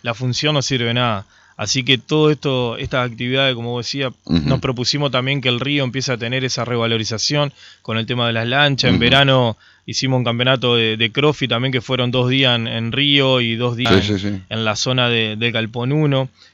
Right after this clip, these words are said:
Speaker 1: Eh, continuamente con las acciones culturales en lo que es Terraza de la Costa,
Speaker 2: Ujú.
Speaker 1: con Vista al Río, de Canciones al Río, que
Speaker 2: Sí,
Speaker 1: el
Speaker 2: eso,
Speaker 1: ciclo de
Speaker 2: ya.
Speaker 1: música,
Speaker 2: Ujú, ujú.
Speaker 1: em,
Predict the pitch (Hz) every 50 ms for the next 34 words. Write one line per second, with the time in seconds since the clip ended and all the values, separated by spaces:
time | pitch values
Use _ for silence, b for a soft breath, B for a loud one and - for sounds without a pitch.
0 | b - 113 110 107 104 - - 127 127 123 143 143 143 139 147 151 147 139 135
1 | 123 123 120 117 113 113 110 113 117 113 113 113 110 110 107 - - - 131 131
2 | 131 - - 123 110 113 120 123 135 139 135 127 123 120 117 113 113 107 120 117
3 | - 135 113 120 123 - 123 113 110 110 98 - 135 143 135 - - 127 117 117
4 | - B B B 87 78 69 117 120 127 127 - 123 120 120 117 123 143 147 151
5 | 143 135 127 123 123 120 117 113 117 110 - 117 113 107 - 127 120 113 107 113
6 | 110 110 110 135 156 156 147 131 127 131 139 151 - - 107 107 98 95 92 95
7 | 151 156 156 131 120 113 113 117 120 - 165 175 165 143 - 143 127 117 127 123
8 | 123 104 101 - - 87 80 - - - 117 117 117 113 110 110 107 107 107 104
9 | 104 104 101